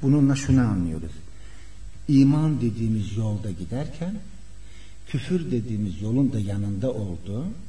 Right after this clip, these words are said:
değişen hiçbir şey olmadığı, yani hak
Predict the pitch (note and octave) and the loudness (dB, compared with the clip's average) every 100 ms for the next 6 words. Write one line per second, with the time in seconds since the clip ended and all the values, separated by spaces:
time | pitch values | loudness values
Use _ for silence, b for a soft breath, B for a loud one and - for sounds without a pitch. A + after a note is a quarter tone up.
0 | - B B B B - D3+ E3 E3 F#3 | -12 B B B B 2 4 4 4 6
1 | G3 F3+ - F3 - F3 F3 D#3+ C#3+ A2+ | 6 4 0 -2 2 2 4 6 6 6
2 | G#2 F#2+ D#2+ E2 - - - A#2+ G#2+ F#2 | 2 -4 -4 -6 -8 -10 -2 0 0 0
3 | A#2+ F#3 - - B B B B - E3 | 0 -2 -6 -10 B B B B -2 -2
4 | E3 | -2